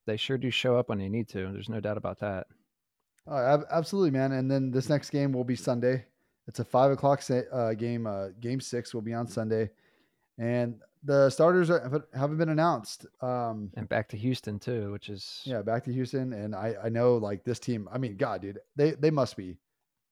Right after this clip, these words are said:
Speaker 2: they, they must know they have it in the bag. I, I will be absolutely shocked if the Rangers pull off these, even game six and game seven. I would be, I, I would,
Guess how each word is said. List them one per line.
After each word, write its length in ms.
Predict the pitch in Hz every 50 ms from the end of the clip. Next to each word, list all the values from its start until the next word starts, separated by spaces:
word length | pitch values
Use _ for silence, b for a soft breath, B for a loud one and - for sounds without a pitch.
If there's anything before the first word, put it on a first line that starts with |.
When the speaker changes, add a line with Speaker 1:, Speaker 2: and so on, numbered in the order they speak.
| _
Speaker 2:
they, 200 | 127 147 175 190
they 180 | 165 143 170 202
must 220 | 226 240 208 -
know 80 | 208 220
they 80 | 208 170
have 160 | 180 185 180
it 40 | 185
in 40 | 175
the 60 | 160
bag. 220 | 147 175 165 143 101
I, 220 | 92 131 156 - - - - b b b b b b b b b _ _ -
I 180 | - 185 196
will 140 | 214 214 226
be 180 | 196 208 180 - _ - -
absolutely 640 | - 160 180 175 156 - 208 196 196 190 180 180 180
shocked 460 | 151 - - 151 120 104 101 - _ _ _ _ -
if 120 | 143 113
the 80 | - 120
Rangers 520 | 101 107 123 135 135 131 127 135 127 - - -
pull 240 | - - 131 123 120
off 380 | 117 110 110 104 - - _ _ _ _ _ _ _ _ _ _ -
these, 320 | 113 120 117 110 95 - - _ _ _ _ -
even 280 | 160 143 135 131 120
game 220 | 110 117 117 110 101
six 360 | - - 143 147 143 - - - _ _
and 220 | - 117 120 117 107
game 200 | 101 95 98 95
seven. 240 | 95 101 92 - 87
I 100 | 104 135
would 220 | 147 139 135 131 117
be, 220 | 113 117 110 101 - _ _ _ _ _ _ _ _ _ _ _ _ _ -
I, 120 | 110 127 123
I 140 | 101 101 117
would, 200 | 117 107 104 107